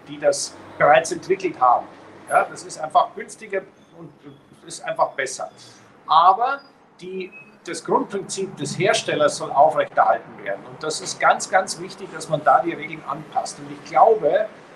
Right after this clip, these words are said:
äh, diese doch etwas dreiste, äh, Racing Point-Version war, ich sag mal, hat alle mal wachgerüttelt. Denn wir waren ja schon mal so weit,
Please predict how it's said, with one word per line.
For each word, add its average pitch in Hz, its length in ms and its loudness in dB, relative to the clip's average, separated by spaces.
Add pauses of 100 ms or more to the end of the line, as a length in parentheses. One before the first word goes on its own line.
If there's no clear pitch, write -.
(280)
äh, 160 300 8 (400)
diese 170 240 -8
doch 185 260 0
etwas - 480 -2
dreiste, 147 680 -4
äh, 139 600 -12 (640)
Racing 202 360 -6 (120)
Point-Version 160 1500 -2 (720)
war, 180 440 6 (1080)
ich - 80 -16
sag - 280 0
mal, 190 320 -2
hat - 140 -4 (140)
alle 214 180 0
mal 196 220 4
wachgerüttelt. 170 540 0 (840)
Denn 160 160 -18
wir 175 160 -4
waren 196 220 0
ja 214 80 -8
schon 175 200 -14
mal 156 220 -4
so 214 160 -16
weit, 190 200 -2